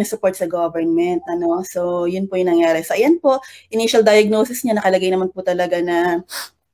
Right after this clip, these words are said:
ah, ano, ano, na cannot work and, ah, no cure. Ayan, ayan po yung nangyari. So, next po, Mens. Ayan. So, nangyari po, ah, after po ng first chemo, yung first chemo po actually, ma-, ano kayo, <laughs> naalala ko pala,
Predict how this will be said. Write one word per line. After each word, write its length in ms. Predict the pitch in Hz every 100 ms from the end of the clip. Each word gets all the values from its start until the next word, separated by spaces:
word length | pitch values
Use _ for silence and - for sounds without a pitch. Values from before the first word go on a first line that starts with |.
| _ _ _ - - -
ah, 480 | 220 214 208 214 208
ano, 240 | 254 269
ano, 80 | 269
na 80 | 285
cannot 320 | 247 240 240
work 400 | 208 233 254 247 190
and, 240 | 208 185
ah, 320 | 180 190 190
no 240 | 196 233 247
cure. 320 | 196 190 190
Ayan, 400 | 156 165 156 147 151 139
ayan 320 | - 160 156
po 80 | 156
yung 240 | 170 156 151
nangyari. 400 | 143 143 135 139
So, 240 | 147 143
next 320 | 180 - -
po, 160 | 240 240
Mens. 400 | 247 254 - 233 233 _ _ _ _ _ _ _ - - _ _ _ _ _ _ -
Ayan. 300 | 208 208 190
So, 220 | 196 277 294
nangyari 400 | 320 320 349 381
po, 220 | 247 247
ah, 400 | 240 233 233 240
after 380 | 254 - 277 269
po 140 | 277 277
ng 100 | 311
first 320 | 302 269 - 254
chemo, 160 | 226
yung 160 | 277 349
first 220 | 392 392
chemo 240 | 302 302
po 80 | 311
actually, 400 | 262 262 294 262
ma-, 240 | 269 240 214
ano 160 | 220 226
kayo, 320 | 214 196 196 359
<laughs> 220 | 359 320 220
naalala 300 | 202 196 196
ko 140 | 202
pala, 260 | 196 202